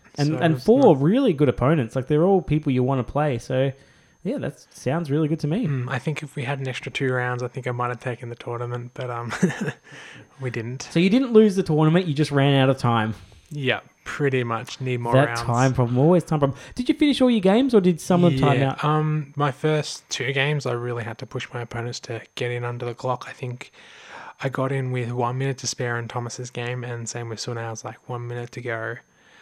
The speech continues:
Speaker 2: sort of deals. Michael, we just, we got su-, stuck in so quickly, and because we were both elves, we were just dying like flies. And Patrick's was, again, the same thing. So we, those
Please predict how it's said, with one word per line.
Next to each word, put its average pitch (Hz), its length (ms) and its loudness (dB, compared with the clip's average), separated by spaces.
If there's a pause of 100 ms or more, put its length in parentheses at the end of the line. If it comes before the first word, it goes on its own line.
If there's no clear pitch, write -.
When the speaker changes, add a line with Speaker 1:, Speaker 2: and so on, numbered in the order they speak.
(160)
Speaker 2:
sort 123 220 -8
of 117 80 -8
deals. 117 260 -6
Michael, 131 460 -2 (420)
we 123 180 -6
just, - 460 -10
we 131 60 -4
got 120 180 -2
su-, - 220 -6
stuck - 300 -8
in 127 80 -10
so 117 200 -8
quickly, 127 360 -10
and 120 100 -6
because 127 240 -8
we 123 60 -2
were 120 60 -2
both 117 280 -4
elves, 117 280 -4
we 123 140 -6
were 120 100 -4
just 117 200 -14
dying 123 320 -4
like 117 260 -8
flies. 117 600 -6 (520)
And 123 160 -6
Patrick's - 560 -10
was, 113 140 -10
again, 117 260 -10
the 117 80 -8
same 120 240 -12
thing. 120 280 -10
So - 160 -10
we, 120 240 -10 (180)
those 123 340 -4